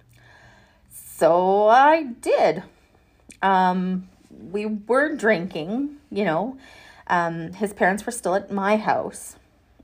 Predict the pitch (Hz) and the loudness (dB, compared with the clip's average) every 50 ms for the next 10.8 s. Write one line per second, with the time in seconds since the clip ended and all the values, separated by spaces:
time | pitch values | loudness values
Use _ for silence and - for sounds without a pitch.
0 | _ _ - 180 175 175 170 165 165 165 165 160 165 160 160 - - - - - | _ _ -4 -2 0 0 2 2 2 0 0 -2 -8 -10 -12 -16 -20 -20 -20 -20
1 | - _ _ _ _ _ _ - - - - - - 330 349 349 359 294 208 202 | -20 _ _ _ _ _ _ -18 -18 -16 -12 -4 0 0 2 2 2 0 2 2
2 | 175 165 170 185 - - - - _ _ - 233 226 226 - - 262 247 254 262 | 0 0 0 -4 -8 -10 -16 -18 _ _ 0 0 0 0 -2 -4 -2 -2 -2 -2
3 | - - 233 214 202 214 214 - 214 196 185 190 175 165 151 156 151 - - - | 0 2 4 4 2 0 -4 -6 -8 -6 -4 -2 2 2 2 2 0 -2 -6 -4
4 | 277 240 180 147 120 87 82 80 - - - - _ - - _ _ _ _ _ | -2 0 0 0 -2 -2 -6 -8 -12 -16 -20 -20 _ -20 -20 _ _ _ _ _
5 | _ _ - 175 175 175 170 165 165 165 165 165 165 - _ _ - - - - | _ _ -8 -6 -4 -4 -4 -6 -6 -8 -10 -12 -14 -18 _ _ -20 -20 -20 -20
6 | - - - - _ - - 277 240 247 269 277 330 349 349 - - 254 233 240 | -20 -20 -20 -20 _ -6 -4 -2 0 2 2 2 2 0 0 2 2 4 4 4
7 | 233 233 226 214 - 202 240 220 - 214 196 190 196 - 202 196 190 - 202 202 | 2 2 0 0 -2 -4 -4 -2 0 0 0 0 -2 -4 -4 -4 -4 -2 -2 -2
8 | 202 208 208 208 - 202 196 190 190 190 190 190 196 196 - - - - - - | 0 -2 -2 -2 -2 -2 -2 -2 -2 -2 -2 -2 -4 -6 -8 -18 -20 -20 -18 -14
9 | - 180 185 185 190 196 202 202 202 202 202 - 202 185 190 190 - - 196 190 | -10 -8 -4 0 2 4 6 6 4 2 -2 -6 -4 -4 -4 -4 -4 -6 -8 -6
10 | 196 190 175 170 190 190 190 - 185 156 151 143 147 165 190 185 | -6 -6 -4 -4 -4 -4 -4 0 2 4 4 6 4 4 2 -2